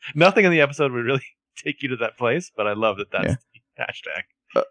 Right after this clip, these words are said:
Speaker 2: okay, and I, I just checked to be sure. It is a black hoodie who drills the holes, uh, underneath the floorboards in the De Laurentiis house.
Speaker 1: Okay.
Speaker 2: So what to think of that? 'Cause a red coat was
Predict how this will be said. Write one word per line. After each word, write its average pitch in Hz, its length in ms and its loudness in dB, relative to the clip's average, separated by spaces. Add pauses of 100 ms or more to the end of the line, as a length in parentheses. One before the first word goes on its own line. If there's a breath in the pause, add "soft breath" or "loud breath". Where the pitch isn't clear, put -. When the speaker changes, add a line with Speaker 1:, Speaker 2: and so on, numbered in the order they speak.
(160)
Speaker 2:
okay, 123 160 8
and 120 100 10
I, 120 180 10
I 135 40 12
just 139 240 0
checked 120 260 4
to 107 60 -2
be 95 120 2
sure. 92 340 4
It 123 200 6
is 127 400 6
a 104 120 6
black 95 480 6
hoodie 92 320 4
who 95 140 0
drills 92 460 2
the 87 120 -2
holes, 90 540 2 (460)
uh, - 40 -4 (140)
underneath 90 480 4
the 76 80 -4
floorboards 82 680 -2
in 85 140 0
the 82 340 -2
De 98 100 0
Laurentiis 87 460 0
house. - 380 -6 (360)
Speaker 1:
Okay. 214 300 -2
Speaker 2:
So 120 180 8
what 135 220 10
to 143 80 4
think 131 260 4
of 98 100 6
that? 101 280 8
'Cause 92 160 0
a 90 80 4
red 98 260 6
coat 95 360 4 (1040)
was - 260 -12